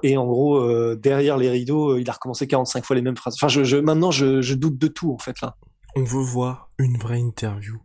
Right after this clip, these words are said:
Speaker 2: de
Speaker 1: Ouais,
Speaker 2: Nick
Speaker 1: on,
Speaker 2: Diaz.
Speaker 1: on veut être rassuré, là.
Speaker 2: Exactement. Maintenant,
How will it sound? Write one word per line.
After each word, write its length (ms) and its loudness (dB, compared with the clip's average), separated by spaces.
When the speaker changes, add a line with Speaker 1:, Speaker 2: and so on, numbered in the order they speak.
Speaker 2:
de 160 0
Speaker 1:
Ouais, 420 4
Speaker 2:
Nick 200 4
Speaker 1:
on, 60 0
Speaker 2:
Diaz. 140 0
Speaker 1:
on 60 2
veut 140 4
être 100 -2
rassuré, 400 2
là. 180 -6
Speaker 2:
Exactement. 520 -6
Maintenant, 520 -4